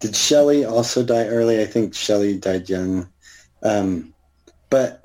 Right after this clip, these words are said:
yeah, the, the, that didn't happen to Wordsworth and Coleridge, um, who were, like, celebrated as, like, these revolutionaries in art and politics. Um, and then Keats, who's the youngest of the Romantics, comes along.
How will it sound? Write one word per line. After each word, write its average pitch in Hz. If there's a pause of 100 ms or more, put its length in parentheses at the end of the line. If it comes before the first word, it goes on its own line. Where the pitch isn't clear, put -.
(140)
yeah, 135
the, 120
the, 113 (120)
that 131
didn't 143
happen 117
to 110
Wordsworth 107
and 95
Coleridge, 107 (420)
um, 101 (160)
who 113
were, 107
like, 101
celebrated 107
as, 98
like, 98
these 92
revolutionaries 104
in 92
art 113 (380)
and 98
politics. 113 (340)
Um, 95 (440)
and 113
then 104
Keats, 156
who's 110
the 107
youngest 117
of 107
the 104
Romantics, 95
comes 101
along. 95